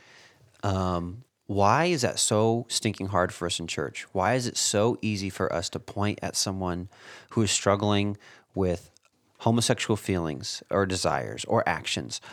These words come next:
or somebody who has gotten pregnant out of wedlock, and just point the finger and say, "You are so messed up and you need Jesus so bad and you better repent right now"? Why is it so easy for us to do that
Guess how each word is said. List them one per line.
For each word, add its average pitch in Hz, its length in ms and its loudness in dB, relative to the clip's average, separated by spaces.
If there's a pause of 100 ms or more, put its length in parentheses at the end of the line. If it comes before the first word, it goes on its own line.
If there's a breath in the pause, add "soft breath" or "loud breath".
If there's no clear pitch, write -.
(160 loud breath)
or 107 200 6
somebody 101 380 4
who 95 120 0
has 90 140 2
gotten 104 240 4
pregnant 95 440 2 (120)
out 80 140 2
of 78 120 -6
wedlock, 62 500 -2 (240 loud breath)
and 104 160 2
just 104 180 2
point 117 200 4
the 104 80 2
finger 98 260 2
and 90 140 0
say, 85 360 2
"You 107 380 2
are 87 140 6
so 104 580 4
messed 92 560 0
up 87 300 2
and 82 180 -4
you 98 300 0
need 95 260 0
Jesus 87 340 -2
so 95 280 2
bad 85 340 4
and 82 100 -4
you 92 80 0
better 85 220 2
repent 80 600 -4
right 87 240 2
now"? 71 240 -4 (440 loud breath)
Why 123 280 4
is 127 220 2
it - 100 0
so 131 480 2
easy 123 280 0
for 104 180 2
us 104 100 0
to 110 60 -4
do 95 160 0
that 85 300 2